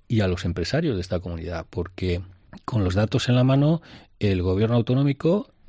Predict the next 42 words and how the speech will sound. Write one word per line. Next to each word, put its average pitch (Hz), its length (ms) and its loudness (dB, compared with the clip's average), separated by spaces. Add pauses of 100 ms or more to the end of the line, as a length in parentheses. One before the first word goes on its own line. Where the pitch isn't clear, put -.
este - 280 -2
y 113 40 4
los 104 180 0
anteriores, 131 720 -2
destinan 123 580 0
un 110 100 0
porcentaje 113 640 -2 (300)
inferior 110 680 2 (440)
que 104 240 0
el, 104 140 -4 (120)
el, 95 360 -4
la 92 180 -2
media 120 480 2
de 113 160 -2
las 95 180 -4
comunidades 98 360 -4
autónomas 120 460 -2
al, 104 100 -2 (220)
al 90 400 -4
tejido 131 360 0
productivo. 101 540 -4 (260)
Y 117 80 -4
esta - 160 0
es 175 80 4
la 117 80 2
realidad 92 460 -4
de 110 140 -2
la 98 100 -2
financiación 95 400 0
autonómica. 90 500 -4 (460)
Nosotros 120 840 0
hace 151 300 -2
tres - 220 -2
semanas 123 440 0
enviamos 98 440 -2
una 107 160 0
carta - 260 -2
a 104 40 2
la 107 100 0
ministra 104 340 -2
de 107 40 0
Hacienda 123 440 -2